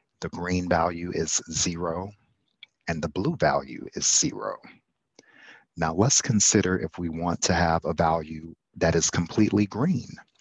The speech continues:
In that case, our R components and our blue components are gonna be zero, and green is gonna be two fifty-five. That means that it is a completely green color. Let's consider if we have something that is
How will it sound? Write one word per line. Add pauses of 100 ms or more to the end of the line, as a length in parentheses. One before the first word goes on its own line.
(440)
In
that
case,
our
R
components
and
our
blue
components
are
gonna
be
zero, (720)
and
green
is
gonna
be
two (100)
fifty-five. (280)
That
means
that
it
is
a
completely
green (440)
color. (1300)
Let's
consider
if
we
have
something
that
is